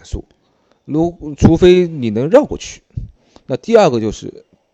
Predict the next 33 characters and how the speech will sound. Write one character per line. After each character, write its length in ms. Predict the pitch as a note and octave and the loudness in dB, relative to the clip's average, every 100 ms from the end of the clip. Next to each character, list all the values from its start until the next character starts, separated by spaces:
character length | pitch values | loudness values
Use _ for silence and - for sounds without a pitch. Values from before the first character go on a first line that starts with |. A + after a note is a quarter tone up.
| _ | _
上 180 | - C3+ | -12 -10
海 100 | A2 | -8
滩 180 | G2+ B2+ | -8 -10
百 180 | A#2+ F#2 | -8 -10
分 140 | G2+ | -8
之 100 | A#2 | -10
九 220 | A#2 A2 | -10 -12
十 120 | - B2 | -12 -10
的 80 | |
地 60 | B2 | -10
下 140 | A2 | -10
车 120 | G2+ - | -14 -14
库 180 | - - | -18 -18
是 100 | G2 | -14
下 140 | G#2 | -2
不 80 | - | 2
出 80 | - | 2
去， 160 | - - _ _ _ _ | -2 -20 _ _ _ _
根 140 | - A3 | -4 -2
本 100 | B2 | -2
下 160 | G#2+ | -6
不 80 | F#2+ | -10
下 140 | G2 | -12
去， 240 | F2 - - | -18 -20 -18
因 100 | B2+ | -14
为 80 | A2+ | -12
一 40 | |
下 180 | A#2 F#3+ | -10 -10
去 280 | C3 - - | -12 -16 -14
我 120 | G2 | -14
底 200 | - - | -14 -12
盘 160 | - G2+ | -12 -12
太 160 | - | -14